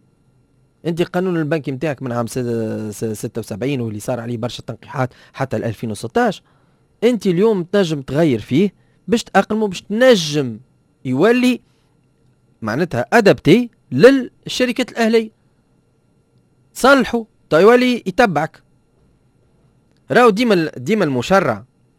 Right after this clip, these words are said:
المشرع ديما يسبق وعنده، آه، فيزيون القدام ويسبق، وانت تخلط عليه،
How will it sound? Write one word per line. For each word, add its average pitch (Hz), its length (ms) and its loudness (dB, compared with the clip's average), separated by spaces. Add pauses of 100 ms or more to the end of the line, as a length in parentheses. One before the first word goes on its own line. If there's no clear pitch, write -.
(520)
المشرع 160 480 2
ديما 143 260 0
يسبق 202 480 0 (200)
وعنده، 151 640 -2 (400)
آه، 113 800 -4
فيزيون 131 680 0
القدام 139 600 0 (720)
ويسبق، 220 520 -4
وانت 208 240 -6
تخلط - 340 -10
عليه، 151 220 -6